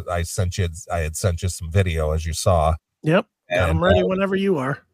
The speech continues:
Speaker 1: yeah, we had, uh, we had good seats, we had a good view. Um, sound was good. Um,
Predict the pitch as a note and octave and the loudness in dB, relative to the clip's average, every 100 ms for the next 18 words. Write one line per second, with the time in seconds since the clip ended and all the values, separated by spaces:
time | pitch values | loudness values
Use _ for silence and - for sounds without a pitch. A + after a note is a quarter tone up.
0 | - C3 B2+ C#3 D3 C#3 B2 B2 A#2+ A#2+ | 6 8 8 6 6 6 8 8 8 6
1 | - A#2+ C3 A2+ C3+ B2+ - C3 C#3 - | 2 4 4 4 0 -2 -2 -2 -2 -2
2 | A#2+ G#2+ A2 G2 A2+ G#2 G2+ G#2+ A#2 B2 | 2 4 4 4 2 2 0 4 4 2
3 | - _ G2 F#2+ G2 F#2 F#2+ F#2+ G#2 G#2 | -2 _ 2 4 4 2 -2 -4 -2 0
4 | A#2+ A#2+ G#2+ - A#2+ A#2+ A#2 - _ _ | 0 -2 -2 2 4 4 2 -8 _ _
5 | _ _ F#2 F#2 F#2 F#2 F#2 | _ _ 4 6 4 2 -4